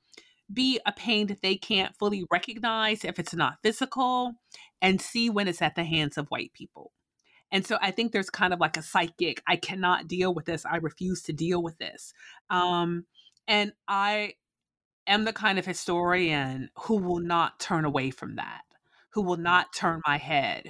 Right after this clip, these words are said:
who will, who will, um, refuse to accurately witness and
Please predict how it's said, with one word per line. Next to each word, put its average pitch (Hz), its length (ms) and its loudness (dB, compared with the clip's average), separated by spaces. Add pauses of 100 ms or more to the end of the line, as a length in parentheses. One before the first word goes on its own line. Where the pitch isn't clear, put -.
who 185 120 2
will, 160 560 2 (300)
who 233 100 4
will, 165 580 2
um, 151 460 0
refuse 185 640 0
to - 120 -4 (100)
accurately 165 800 0
witness 160 800 -4 (100)
and 165 160 -4